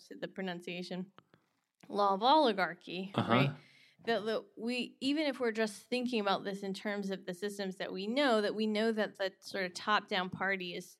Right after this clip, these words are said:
Speaker 1: will be more, will be more likely to see that on the proportional list, that those are more likely to come from this kind of
Speaker 2: Party
Speaker 1: more
Speaker 2: leadership.
Speaker 1: top-down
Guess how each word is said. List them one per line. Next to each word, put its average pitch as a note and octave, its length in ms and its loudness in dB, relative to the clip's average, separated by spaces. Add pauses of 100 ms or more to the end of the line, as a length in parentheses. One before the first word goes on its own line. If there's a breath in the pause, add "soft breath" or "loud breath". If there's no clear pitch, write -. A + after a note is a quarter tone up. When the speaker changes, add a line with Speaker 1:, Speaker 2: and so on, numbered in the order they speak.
(120)
Speaker 1:
will G3 360 -2
be F3+ 420 -8 (340)
more, G#3+ 300 -2
will A3 180 2
be G#3 120 -4
more G#3+ 320 0
likely A3 360 0
to F#3+ 100 -6
see A3+ 320 -8
that E3+ 340 -8 (1000)
on G3+ 120 -6
the G3 80 0
proportional G3+ 720 0
list, - 600 -6 (640)
that G3 120 -10
those G#3+ 220 0
are G#3+ 100 0
more G#3 280 2
likely G3+ 380 0
to F#3 60 -4
come F3+ 420 -6
from F#3 180 -8
this F3+ 160 -6
kind F3+ 160 -6
of - 20 -4
Speaker 2:
Party G3 260 2
Speaker 1:
more G3 240 2
Speaker 2:
leadership. F#3 340 2
Speaker 1:
top-down F3+ 340 -2